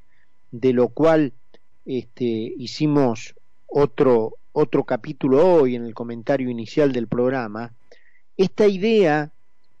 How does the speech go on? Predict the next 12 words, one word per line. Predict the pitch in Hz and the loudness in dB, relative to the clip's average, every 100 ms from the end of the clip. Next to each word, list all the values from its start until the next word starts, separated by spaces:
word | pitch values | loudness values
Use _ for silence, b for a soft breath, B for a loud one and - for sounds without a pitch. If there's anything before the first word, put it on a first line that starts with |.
| - | -20
de | - 139 151 | -10 -2 -2
que | - 147 151 - - - - - - - | 0 0 0 -2 -14 -20 -20 -20 -20 -10
la | 151 147 | -2 0
justicia | 131 139 - 240 214 - 143 | 0 -4 -4 -4 -4 0 2
desde | 131 117 | 2 0
su | 117 - | -4 -4
lugar, | 131 131 160 151 123 117 120 - - - - - - - - - | -2 0 2 2 0 -6 -12 -18 -20 -20 -20 -20 -20 -20 -20 -8
eh, | 143 131 123 131 | 0 2 2 0
incluso | 135 131 - 196 185 156 | -4 -8 -2 0 2 0
por | - 139 127 - | 2 2 2 -2
el | 135 120 - - - - - - - - - - | -4 -4 -4 -12 -20 -20 -20 -20 -20 -20 -20 -6
uso | 165 190 - - 170 160 | 0 0 0 2 4 4